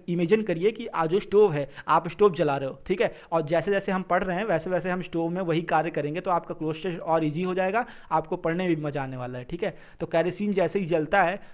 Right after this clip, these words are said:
तो fuel in the tank below, जो नीचे का टैंक होता है उससे फ्यूल would be क्या होगा,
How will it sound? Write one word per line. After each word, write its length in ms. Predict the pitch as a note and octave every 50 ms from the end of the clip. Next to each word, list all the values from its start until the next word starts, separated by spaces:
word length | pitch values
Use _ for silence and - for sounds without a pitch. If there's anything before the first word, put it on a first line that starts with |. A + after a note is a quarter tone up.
| - -
तो 60 | -
fuel 420 | - - F#3 G3 A3 A#3+ B3 A#3 -
in 180 | G3+ F#3+ F3+ F#3
the 120 | F3+ F#3 -
tank 260 | F3+ F3+ F3+ D#3+ D#3+
below, 200 | D#3 D3+ D3 D3
जो 100 | D3 E3 E3
नीचे 300 | E3+ E3+ E3 D#3 G3 G3
का 80 | G#3 G3
टैंक 320 | G3+ F3 E3+ F#3 G3+ G3+
होता 240 | G3 F#3 - F#3 F#3
है 80 | G3 G3
उससे 280 | E3+ E3 - - G3+ F#3
फ्यूल 440 | - - F#3+ G#3+ A3+ G3 D#3 A#2+ - - - - - C#3+
would 300 | D3 F3+ A3+ A3+ A3 F#3+
be 180 | F#3+ A3 A3+ A#3+ A#3+ - - - - - - - _ _ _ _ _ _ - -
क्या 120 | - G3+
होगा, 360 | G#3+ F#3+ F#3+ G3 F3 G3 G3